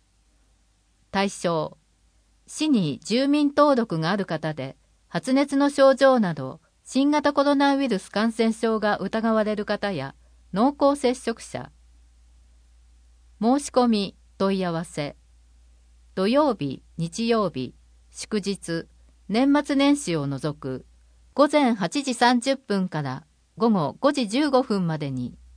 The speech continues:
電話で、健康推進課、成人保健係、零四二四九七の二零七六へ。一回の申し込みで、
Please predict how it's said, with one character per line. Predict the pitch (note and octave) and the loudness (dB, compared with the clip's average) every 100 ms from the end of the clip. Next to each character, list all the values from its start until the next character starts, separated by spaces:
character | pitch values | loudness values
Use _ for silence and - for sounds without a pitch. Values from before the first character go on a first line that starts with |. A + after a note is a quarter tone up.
| - - - | -20 -20 -4
電 | F3+ G3 F#3 | 0 0 0
話 | E3+ | -2
で、 | D#3+ D3+ - _ _ _ | -2 -4 -6 _ _ _
健 | - C#4 | 2 2
康 | C#4+ C4+ C4+ | 6 6 4
推 | - A#3 | 0 -4
進 | A#3 G#3 G3+ | -2 -4 -4
課、 | - F3 - _ _ _ | -4 -6 -6 _ _ _
成 | - C4 C#4+ | 2 2 4
人 | C#4+ C#4 B3 | 2 2 2
保 | A#3 | 2
健 | A#3+ A3+ | 2 2
係、 | A3+ A3 D3+ C3 A#2 _ _ _ _ _ _ _ _ - | 2 0 -6 -6 -12 _ _ _ _ _ _ _ _ -2
零 | A3+ C#4 D4 | 4 6 6
四 | C#4+ C#4 G#3+ D#3 | 6 4 4 0
二 | D3 D#3+ - _ _ _ _ _ | -2 -4 -6 _ _ _ _ _
四 | G#3 B3 D4 | 0 2 2
九 | C#4+ - D4+ B3+ F#3 | 0 -2 0 2 0
七 | G3 F#3+ E3+ | 0 -2 -2
の | C#3+ B2+ - _ _ _ - | -4 -6 -10 _ _ _ -8
二 | G3 C4 D4 C4+ | 0 2 2 2
零 | C4+ A3 D#3 - _ | 2 0 -2 -10 _
七 | E3+ E3+ G#3+ A#3+ | -4 0 0 0
六 | A#3+ F#3+ D3 | -2 -2 -6
へ。 | C3 B2+ _ _ _ _ _ _ _ _ _ _ _ _ _ _ - | -6 -12 _ _ _ _ _ _ _ _ _ _ _ _ _ _ -10
一 | G#3+ - | -8 -2
回 | D4+ D#4 | 0 2
の | A3+ | 2
申 | E3+ F#3 - | 2 -2 -4
し | |
込 | - F#3 | -6 -4
み | E3+ | -4
で、 | D#3 D3 | -4 -6